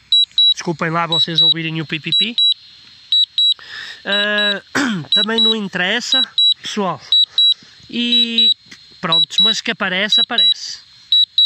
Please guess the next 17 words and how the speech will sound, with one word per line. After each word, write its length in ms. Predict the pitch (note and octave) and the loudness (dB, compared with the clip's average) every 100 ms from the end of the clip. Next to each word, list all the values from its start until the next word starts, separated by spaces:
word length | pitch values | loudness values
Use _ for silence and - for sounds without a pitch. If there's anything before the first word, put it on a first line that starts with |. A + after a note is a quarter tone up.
| G3+ | 2
Tá 160 | C3 C3 | 0 -4
bom? 200 | D#3+ G#3 - - - - G2+ G2+ - - - - - | -4 -6 -10 -2 -2 2 2 0 -4 -14 -20 -20 -8
Ok? 400 | - - E3+ G3 G3+ - - C#3+ | 0 0 0 0 0 -4 -20 -14
Vamos, 280 | C#3+ C#3 | -10 -4
deixa-me 340 | C#3 G3+ E3+ G3 | 2 2 2 0
só 200 | G3+ D3+ | 0 -2
correr 360 | D3+ C#3+ D3 | -8 -8 -6
isto, 260 | D3+ F#3+ - | -4 -2 0
a 40 | |
ver 180 | D3+ - | 0 -2
se 140 | - D3 | -2 -4
o 40 | |
microfone. 760 | D3 C#3 D3 - - G3+ C3 - G3+ | -10 -10 -10 -6 -2 -2 0 0 2
Ah, 180 | D3+ | -2
está 220 | C3+ - D#3+ | -8 -6 -6
a 40 | |
gravar. 460 | C#3+ C#3 C#3 B2+ | -4 -2 -2 0